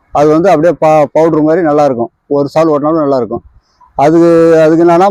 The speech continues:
முக்கியம் வந்து எங்களுக்கு வந்து ஃபர்ஸ்ட் வண்டி எடுக்கும்போது நாங்க எல்லாமே பயந்துருந்தோம். இப்ப வந்து அந்த வண்டி நாங்க வாங்கினதுல இருந்து எங்களுக்கு வந்து நல்லா யூஸ்ஃபுல்லா இருக்கு. பய-, இப்ப யாரு வேணாலும் துணிஞ்சு எடுக்கலாம் அந்த வண்டியை, நல்லா இருக்கும். விரும்பி எடுக்கிறவங்களுக்கு நல்லா வளம் இருக்கும். வண்டி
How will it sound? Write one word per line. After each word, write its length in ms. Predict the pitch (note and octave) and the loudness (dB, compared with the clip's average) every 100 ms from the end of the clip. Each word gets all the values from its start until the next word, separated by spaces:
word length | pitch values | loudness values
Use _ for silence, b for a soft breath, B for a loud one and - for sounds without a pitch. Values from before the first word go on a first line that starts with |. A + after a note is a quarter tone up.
| F3 | -2
முக்கியம் 280 | D#3 F3+ E3+ | -2 0 0
வந்து 140 | F3 E3 | 0 0
எங்களுக்கு 280 | E3 D#3+ | 0 -2
வந்து 120 | D#3+ F3+ D#3 | -2 -4 -4
ஃபர்ஸ்ட் 280 | D3+ C#3 - E3 | -4 -4 -2 -2
வண்டி 180 | D#3 D#3+ | 0 0
எடுக்கும்போது 340 | D3+ D#3 D#3 D3+ | 0 -2 -2 -2
நாங்க 120 | C#3+ | -2
எல்லாமே 220 | D3 D#3 C#3 | -2 -2 -2
பயந்துருந்தோம். 540 | C#3+ D#3 C3+ A#2+ C3+ - _ _ _ _ _ - | -2 -2 -2 -4 -6 -8 _ _ _ _ _ -4
இப்ப 320 | D#3 D#3 F3+ E3+ | -4 -2 0 2
வந்து 160 | F3+ F3+ | 2 2
அந்த 120 | D#3+ D#3 | 2 2
வண்டி 180 | E3+ F3+ | 0 0
நாங்க 140 | D#3+ D#3 D3 | 2 0 0
வாங்கினதுல 440 | E3 D#3+ D3+ D3 | 2 0 0 0
இருந்து 220 | C#3+ C#3+ G3+ - _ - - - - - D3 | 0 -2 -4 -6 _ -20 -20 -20 -20 -6 0
எங்களுக்கு 280 | E3+ E3+ E3 | 2 2 2
வந்து 160 | E3+ F#3+ E3+ | 0 0 2
நல்லா 180 | E3 D#3 | 2 2
யூஸ்ஃபுல்லா 360 | D#3+ - D#3 D3 | 2 0 0 0
இருக்கு. 160 | C#3+ D#3+ C#3+ | 0 -2 0
பய-, 160 | D#3+ | -2
இப்ப 140 | C#3+ C#3 | 0 0
யாரு 280 | C3 D#3+ E3+ | 2 2 2
வேணாலும் 300 | E3 E3 F3+ D#3 | 0 0 -2 -2
துணிஞ்சு 240 | E3 D#3+ | -2 0
எடுக்கலாம் 280 | D3+ D3+ D3 | 0 0 -2
அந்த 100 | C3+ C3 | -2 -6
வண்டியை, 260 | B2+ C3+ D#3+ _ _ B2+ | -4 -4 -4 _ _ -4
நல்லா 180 | C#3+ C#3+ | 0 0
இருக்கும். 240 | C3+ - - _ _ _ - - - B2 | 0 -4 -6 _ _ _ -20 -20 -8 -2
விரும்பி 280 | D#3+ F3+ F3+ | 2 2 2
எடுக்கிறவங்களுக்கு 560 | E3 D#3+ D#3+ D#3 D3 E3+ G#3 _ _ _ _ _ _ C3 | 2 2 0 0 0 -2 -4 _ _ _ _ _ _ -4
நல்லா 220 | C#3+ D#3+ D3+ | 0 2 2
வளம் 200 | D3+ D3+ | 0 0
இருக்கும். 280 | B2 - E4+ G4+ - - _ _ - | -2 -4 -6 -10 -20 -20 _ _ -10
வண்டி 300 | C3+ C#3+ E3 | -2 0 2